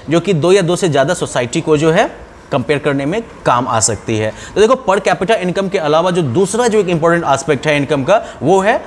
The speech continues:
the distribution level, that how equal the distribution of income in a particular society is। किसी समाज में जो है income का distribution कितना equal है, जितना ज़्यादा equal होगा उतना बेहतर जो है वहाँ का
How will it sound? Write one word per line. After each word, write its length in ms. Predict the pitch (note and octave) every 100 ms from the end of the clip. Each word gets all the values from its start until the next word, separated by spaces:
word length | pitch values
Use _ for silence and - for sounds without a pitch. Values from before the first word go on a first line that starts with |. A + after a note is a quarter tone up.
| - -
the 100 | D3
distribution 680 | D3+ - F3+ C#3+ E3+ - D#3+ C3
level, 320 | C3 B2+ G2+ - -
that 180 | B2+ C#3 -
how 180 | E3+ G#3 -
equal 400 | F#3+ F#3+ A3 A#3
the 80 | F3+
distribution 500 | D#3 - D#3 D#3 F3+
of 140 | E3 - C#3+
income 320 | D3 F3+ F3
in 100 | D3
a 40 | D3+
particular 380 | B2+ C#3 E3
society 460 | C#3 A2+ B2 A#2 F3 E3+
is। 260 | F#3 A2+ - - -
किसी 160 | D#3 F3
समाज 420 | D#3+ D3+ D#3 D#3+
में 140 | E3+
जो 120 | D#3
है 380 | E3+ G#3+ - - D#3
income 240 | D#3 F3+
का 60 | F#3
distribution 500 | D3 E3+ D3 D3+ F#3
कितना 300 | D#3 E3+ F3 E3+
equal 360 | E3+ F3+ B2+
है, 100 | A2+ - -
जितना 260 | C#3+ - F#3+
ज़्यादा 260 | F3+ F#3+ G#3
equal 300 | E3 - G3+
होगा 260 | G3 G3+ F3+ D#3+
उतना 220 | D#3+ -
बेहतर 380 | D3+ C#3 C3+ F3+
जो 120 | E3+
है 240 | F#3 B3 -
वहाँ 200 | D3+ D3+
का 180 | F#3